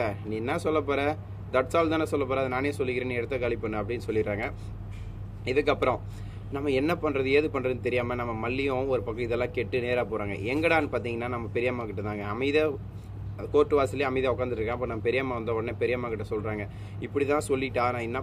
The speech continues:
பண்றதுன்னு தெரியல பெரியம்மா," அப்படின்னு சொல்லி புலம்பிட்டு இருக்கேன். பெரியம்மா சொல்றாங்க, "புள்ள, நீ ஒண்ணும் ஃபீல் பண்ணாத, வக்கீலை பார்த்துட்டு நான் வேற ஒரு பிளான் வைக்கிறேன், அதுக்கும் போலாம், ரெடியா இரு," சொல்லு. போயிட்டு வக்கீல்கிட்டலாம் பார்த்து பேசிட்டு எல்லாத்தையும் கொடுத்துட்டு வந்துடுறாங்க.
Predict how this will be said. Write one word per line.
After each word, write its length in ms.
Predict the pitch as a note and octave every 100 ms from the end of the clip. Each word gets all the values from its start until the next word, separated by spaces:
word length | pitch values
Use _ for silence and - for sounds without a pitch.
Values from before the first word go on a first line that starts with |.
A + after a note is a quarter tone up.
| B2+
பண்றதுன்னு 260 | A#2+ G#2
தெரியல 180 | A#2 A#2+ G#2
பெரியம்மா," 320 | A2+ A2+ A2+
அப்படின்னு 260 | A2+ A2 G#2+
சொல்லி 140 | A2 G2+
புலம்பிட்டு 280 | A2+ A2+ G#2
இருக்கேன். 240 | B2 G#2
பெரியம்மா 240 | A2+ A#2 G#2
சொல்றாங்க, 300 | G2+ G2+ A2 - - - - -
"புள்ள, 240 | A#2+ B2 A2+
நீ 100 | G#2+ A#2
ஒண்ணும் 200 | C3 C3+
ஃபீல் 220 | B2 G#2
பண்ணாத, 380 | G#2+ G#2 G#2+ C#3 G2+ - - - - G#2+
வக்கீலை 360 | A2 - C#3 A2+
பார்த்துட்டு 400 | A#2+ B2 G2 C#3 G#2 - - A#2+
நான் 140 | A2+ A#2
வேற 120 | C3+
ஒரு 140 | C3+ A2+
பிளான் 220 | B2 B2+ B2+
வைக்கிறேன், 340 | G2+ G#2+ C3
அதுக்கும் 360 | A#2+ A2 B2 G#2
போலாம், 220 | A2+ A2 G#2+
ரெடியா 240 | A2+ A#2
இரு," 100 | G#2+
சொல்லு. 260 | G2+ G#2+ A#2+
போயிட்டு 260 | A2+ A#2+ B2
வக்கீல்கிட்டலாம் 560 | A2 B2 A#2 A2 B2 B2
பார்த்து 240 | B2+ A2 C3
பேசிட்டு 360 | C3+ C3 C3 C3 B2+
எல்லாத்தையும் 280 | B2 C3+ -
கொடுத்துட்டு 300 | - A#2 B2+
வந்துடுறாங்க. 440 | B2 B2 A#2 A2+